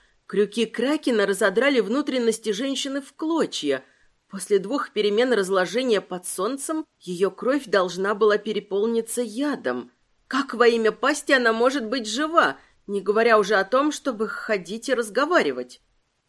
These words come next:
"Ты должна была умереть!" "Должна была, но нет". Невысокая женщина поклонилась.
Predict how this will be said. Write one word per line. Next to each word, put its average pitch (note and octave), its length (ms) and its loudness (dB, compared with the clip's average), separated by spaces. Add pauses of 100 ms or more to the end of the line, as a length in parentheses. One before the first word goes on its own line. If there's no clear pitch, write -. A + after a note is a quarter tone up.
(120)
"Ты A#3+ 180 0
должна A3 640 4
была A#3 260 6
умереть!" C4+ 720 4 (480)
"Должна D4 720 4
была, G#3+ 380 0 (240)
но A#3+ 340 0
нет". F3 460 -2 (340)
Невысокая A#3+ 680 4
женщина D#4+ 480 -2
поклонилась. G#3 880 0